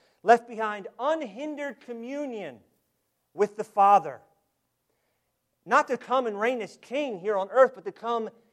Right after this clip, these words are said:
as we see in Philippians chapter two, as a bond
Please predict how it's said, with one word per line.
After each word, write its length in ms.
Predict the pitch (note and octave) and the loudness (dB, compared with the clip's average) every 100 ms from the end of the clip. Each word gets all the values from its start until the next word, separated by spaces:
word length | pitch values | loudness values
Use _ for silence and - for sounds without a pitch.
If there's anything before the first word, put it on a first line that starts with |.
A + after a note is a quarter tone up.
| _ _ | _ _
as 200 | F#3+ G3 | -2 -2
we 100 | F#3+ | -4
see 340 | - - A#3 G#3 | -14 -12 -12 -12
in 140 | G3 | -16
Philippians 600 | - F#3+ A3+ A#3 G3+ E3+ | -12 -4 -4 -4 -16 -12
chapter 300 | - G3 F#3+ | -4 -4 -4
two, 300 | E3+ - G#3+ | -16 -14 -10
as 180 | E3+ E3 | -10 -10
a 80 | E3+ | -12
bond 720 | C#3 E3 F#3 G3+ G#3 G#3 | -10 -8 -8 -8 -10 -10